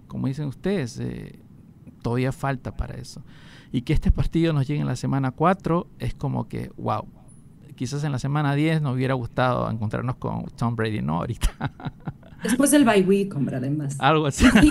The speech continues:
Speaker 2: y quizás con unas llamadas o, o convencer a Scarnecchia de que regrese, aunque sea para
Speaker 1: Uy,
Speaker 2: entrenar a la línea
Speaker 1: Scarnecchia.
Speaker 2: ofensiva justo antes del partido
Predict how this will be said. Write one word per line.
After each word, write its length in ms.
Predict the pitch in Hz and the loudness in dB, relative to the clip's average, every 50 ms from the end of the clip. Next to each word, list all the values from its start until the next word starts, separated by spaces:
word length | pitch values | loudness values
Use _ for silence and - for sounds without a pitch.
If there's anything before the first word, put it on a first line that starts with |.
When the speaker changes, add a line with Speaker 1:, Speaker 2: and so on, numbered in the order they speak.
| - | 8
Speaker 2:
y 100 | 220 - - | 6 6 6
quizás 340 | - 294 - 302 294 294 - | 6 6 6 6 6 6 4
con 180 | 370 349 359 | 4 4 6
unas 240 | 320 320 311 311 - | 6 6 6 6 6
llamadas 720 | 294 262 233 247 240 233 240 233 226 240 254 285 320 - | 6 6 8 8 8 8 8 6 6 6 6 6 6 6
o, 140 | 269 226 202 | 6 6 6
o 140 | - - 202 | 6 6 6
convencer 560 | - 214 208 185 202 196 190 - 220 214 220 226 | 6 4 4 6 6 4 4 4 4 6 6 6
a 240 | 226 226 214 208 202 | 8 6 6 6 4
Scarnecchia 640 | 208 - 208 190 190 196 208 208 208 202 - 202 180 | 2 2 4 4 6 6 6 4 4 4 4 4 4
de 140 | 175 170 | 4 2
que 100 | - 185 | 2 2
regrese, 380 | 185 180 180 185 196 208 196 220 | 2 2 4 4 2 2 2 2
aunque 180 | 208 190 - 151 | 0 0 0 0
sea 220 | - 190 190 185 | 0 0 0 0
para 180 | 190 160 160 147 | 0 -2 -2 -2
Speaker 1:
Uy, 240 | - - - - 214 233 | -4 -8 -8 0 6 8
Speaker 2:
entrenar 460 | 277 - - 262 277 277 294 294 294 | 8 10 10 8 8 8 8 8 8
a 80 | 302 302 | 8 8
la 100 | 294 269 | 8 8
línea 280 | 285 311 311 311 - - | 8 8 8 8 8 8
Speaker 1:
Scarnecchia. 280 | 233 285 254 247 294 294 | 8 8 8 8 6 6
Speaker 2:
ofensiva 140 | 294 - - | 4 2 4
justo 300 | 302 403 403 403 320 285 | 4 6 6 6 6 6
antes 300 | 311 403 427 330 294 226 | 6 6 4 2 2 4
del 160 | 254 233 190 | 4 4 4
partido 560 | 214 226 220 226 - 294 - - - 370 381 | 2 2 0 2 4 4 4 4 6 4 4